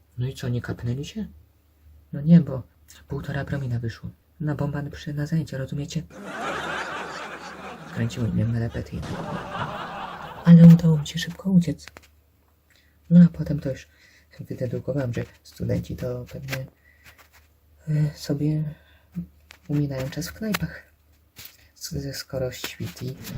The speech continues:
zobaczyłam te przy waszej uczelni tutaj.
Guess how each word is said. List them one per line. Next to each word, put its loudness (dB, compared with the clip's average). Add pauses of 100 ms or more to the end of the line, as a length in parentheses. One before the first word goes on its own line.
(220)
zobaczyłam -2 (360)
te -6 (380)
przy -10
waszej -4
uczelni 2
tutaj. -10